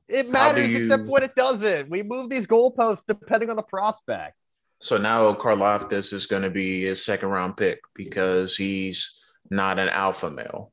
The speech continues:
Speaker 2: But when you have an alpha male in front of you, it's a problem. So
Speaker 1: Yeah,
Speaker 2: it's the
Speaker 1: man.
Speaker 2: N F L, man.
Speaker 1: It matters except when it doesn't. We tell you when things matter.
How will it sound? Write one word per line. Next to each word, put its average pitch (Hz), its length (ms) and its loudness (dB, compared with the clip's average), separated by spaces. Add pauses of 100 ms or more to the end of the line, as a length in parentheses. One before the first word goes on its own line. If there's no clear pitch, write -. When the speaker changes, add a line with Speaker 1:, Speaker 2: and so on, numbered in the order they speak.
(120)
Speaker 2:
But 98 480 2
when 101 140 -2
you 104 100 0
have 98 220 0
an 85 60 2
alpha 95 280 0
male 90 220 -2
in 90 40 -6
front 92 260 -4
of 85 100 -6
you, 85 200 -6
it's 87 140 -6
a 92 60 -4
problem. - 460 -8
So - 420 -12
Speaker 1:
Yeah, 240 320 4
Speaker 2:
it's 170 320 0
the 196 80 2
Speaker 1:
man. 170 80 0
Speaker 2:
N - 20 -4
F - 160 -8
L, - 140 -2
man. - 300 -10
Speaker 1:
It 196 140 4
matters 202 440 6
except 175 340 -2
when 185 140 -4
it 180 80 -8
doesn't. 156 380 -2
We 139 180 -8
tell 190 280 2
you 170 180 -2
when 139 260 -4
things 123 280 -8
matter. 98 460 -4